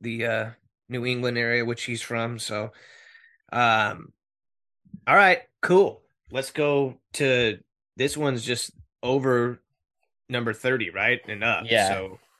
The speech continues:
Speaker 1: uh,
Speaker 2: And one thing you have to keep in mind here is Brooks Koepka and Dustin Johnson are
Speaker 1: Yeah.
Speaker 2: down in the thirty plus range.
Speaker 1: Oh, yeah. Oh, yeah.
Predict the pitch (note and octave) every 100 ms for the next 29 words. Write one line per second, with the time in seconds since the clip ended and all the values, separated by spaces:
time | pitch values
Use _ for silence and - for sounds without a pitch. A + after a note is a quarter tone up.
0 | _ A2 A2 G2+ F2+ F2+ F2+ - _ _
1 | - C3+ C3 B2 C#3+ D#3 E3 D3+ C#3 C#3
2 | C#3+ - C#3 C#3+ C3+ B2+ A#2+ G#2+ A#2+ A#2
3 | F2+ G2 _ _ _ _ _ _ _ _
4 | _ _ _ _ _ _ _ - G2+ F#2+
5 | F#2 B2 C#3+ - - C3 C3 C#3+ C3 D2+
6 | G#2 G2 F#2 - G#2 A#2+ - A#2+ G#2 A2
7 | A2+ G#2+ F#2+ E2+ G2 - _ _ _ -
8 | G#2 G#2+ G2 G#2 G#2 A2 G#2+ F#2+ A2+ G#2+
9 | G#2 - G2+ F2+ - C2+ C2+ - B2 C#3
10 | D3 G#2+ - B2 C#3+ G#2